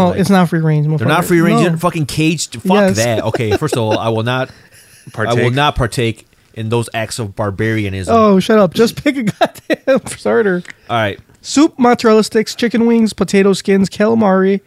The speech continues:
Speaker 1: All right.
Speaker 2: stuffed peppers.
Speaker 1: All right.
Speaker 3: Is that
Speaker 1: Mozzarella
Speaker 3: your, is this
Speaker 1: sticks.
Speaker 3: the appetizer?
Speaker 1: Are the
Speaker 2: Yes.
Speaker 1: mozzarella sticks gluten-free?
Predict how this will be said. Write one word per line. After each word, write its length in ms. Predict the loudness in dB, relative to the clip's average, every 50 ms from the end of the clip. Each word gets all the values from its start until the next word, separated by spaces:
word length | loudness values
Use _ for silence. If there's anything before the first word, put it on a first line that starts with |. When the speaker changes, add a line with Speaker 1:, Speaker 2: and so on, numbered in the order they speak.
| -8
Speaker 1:
All 60 | -6 -4
right. 240 | -4 -4 -8 -10 _
Speaker 2:
stuffed 320 | -14 -8 -2 -2 -2 -2 0
peppers. 460 | -4 -4 -2 -4 -6 -8 -8 -12 -18 _ _ _ -14
Speaker 1:
All 100 | -12 -12
right. 220 | -12 -12 -14 -20 _ _ _ _ _ _ _ _ _ _ _ _ _ _ _ -14 -10
Speaker 3:
Is 20 |
that 80 | -8 -6
Speaker 1:
Mozzarella 180 | -4 -4 -2 -2
Speaker 3:
your, 80 | -2 -2
is 60 | -2
this 100 | -2 -2 0
Speaker 1:
sticks. 160 | 0 0 0
Speaker 3:
the 120 | 0 0 0
appetizer? 520 | 0 -2 -2 -2 -2 -2 -2 -4 -6 -10 _ _ -6
Speaker 1:
Are 160 | -4 -2 0
the 80 | 0 0
Speaker 2:
Yes. 80 | 0
Speaker 1:
mozzarella 360 | -2 -4 -6 -4 -6 -6 -6 -6
sticks 200 | -8 -8 -10 -10
gluten-free? 600 | -10 -10 -10 -10 -10 -12 -14 -16 -16 -18 -18